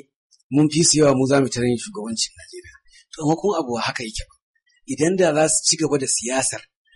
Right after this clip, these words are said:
su yi haƙuri cewa a zo a yi siyasar a daidaita, tunda mutanen arewa nan shugabannin nan sun yarda idan wannan lokaci ya zo, ku ku yi, in wannan ya zo, mu mu yi, a ci tafiya dai haka. Tunda duk wata ƙasa da ka sani a duniya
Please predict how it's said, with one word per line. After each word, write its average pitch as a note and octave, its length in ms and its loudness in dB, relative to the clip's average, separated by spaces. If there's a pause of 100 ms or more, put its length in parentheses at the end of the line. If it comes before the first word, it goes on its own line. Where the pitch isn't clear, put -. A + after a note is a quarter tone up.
(100)
su - 160 -4
yi C#3 100 2
haƙuri B2 440 -4 (460)
cewa B2 240 -2
a A#2+ 120 -8
zo B2+ 160 -6
a - 100 -8
yi - 60 -10
siyasar C#3+ 460 -4
a - 100 -12
daidaita, C#3 440 -2
tunda F3+ 220 -2
mutanen F3 360 2
arewa F3+ 260 2
nan F3+ 120 4
shugabannin C#3+ 500 -2
nan F3 140 -2 (300)
sun C4 240 0
yarda C#3 300 0 (400)
idan E3 220 4
wannan A3 240 4
lokaci G3 400 4
ya G3+ 160 2
zo, G#3 140 0 (340)
ku F#3+ 220 0
ku D#3+ 120 -6
yi, A2+ 140 -2 (320)
in G#3 160 0
wannan G#3+ 240 2
ya F3+ 160 4
zo, F#3 100 4
mu F#3 220 8
mu F#3 100 4
yi, C#3 160 0
a C3+ 160 -10
ci - 140 -2
tafiya D#3 280 2
dai B2 120 -4
haka. - 220 -6 (500)
Tunda D#3+ 300 -4
duk A#3 200 -8
wata C#4 240 -2
ƙasa A3 260 -2
da F#3+ 80 -2
ka - 100 -6
sani E3+ 260 -2
a C3+ 100 -10
duniya C3 380 0